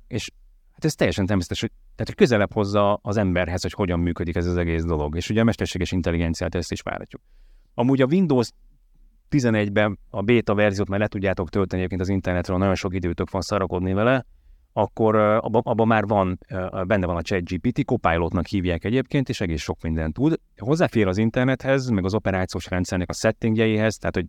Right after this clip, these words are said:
ki, meg tudsz vele nyitni mondjuk egy Paint-et. Ugye ez nagyon fontos egyébként, nem tudom, Paint-et mikor használtatok utoljára. Te tegnap használtad,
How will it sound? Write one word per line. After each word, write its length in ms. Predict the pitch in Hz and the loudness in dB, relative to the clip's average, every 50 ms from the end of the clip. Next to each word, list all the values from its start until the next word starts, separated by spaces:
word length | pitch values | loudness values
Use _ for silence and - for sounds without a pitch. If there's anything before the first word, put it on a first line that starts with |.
| - | -4
ki, 100 | - 123 | -4 -4
meg 180 | 117 110 101 90 | -2 0 -2 -2
tudsz 180 | - 101 - | -2 -4 -2
vele 120 | - 92 90 | -2 -2 0
nyitni 220 | 92 95 92 - | 0 0 0 -2
mondjuk 240 | 87 82 80 - - | -2 -2 -2 -4 -6
egy 60 | - | -2
Paint-et. 500 | - 98 95 95 90 104 98 90 - - - - - - - - - - - - - - - - _ _ _ - - - - - - - - - - - - | -2 0 0 2 2 0 0 -2 -2 -10 -20 -20 -20 -20 -20 -20 -20 -20 -20 -20 -20 -20 -20 -20 _ _ _ -20 -20 -20 -20 -20 -20 -20 -20 -20 -20 -20 -10
Ugye 160 | - - 87 | -4 -2 -2
ez 100 | 85 82 | 0 0
nagyon 220 | - 87 82 76 78 | 0 0 2 0 0
fontos 400 | - - 85 85 - - - - | -2 0 0 0 0 -2 -2 -2
egyébként, 240 | 85 82 80 - | -2 -2 -2 0
nem 120 | - 92 90 | 0 0 0
tudom, 180 | - 87 85 | 0 -2 -2
Paint-et 280 | - 87 82 80 - 85 | 0 0 0 -2 -2 -2
mikor 220 | 95 92 - - | -4 -2 -2 -2
használtatok 500 | 85 82 - - 90 82 92 80 80 - | -2 -2 -2 -4 -4 -4 -4 -4 -4 -6
utoljára. 500 | 90 90 - 107 113 120 123 127 135 127 - _ - - - - _ - - - - - - - - - - - - - - - - - | -6 -4 -2 0 0 2 2 0 0 -2 -6 _ -20 -20 -20 -20 _ -20 -20 -20 -20 -20 -20 -20 -20 -20 -20 -20 -20 -20 -20 -20 -10 -2
Te 100 | - 110 | -2 0
tegnap 320 | - 104 98 101 95 85 | 2 2 2 2 0 0
használtad, 680 | - 104 98 - - 117 110 110 - 123 120 - - - | -2 -4 -4 -2 0 -2 0 2 2 0 0 0 -6 -16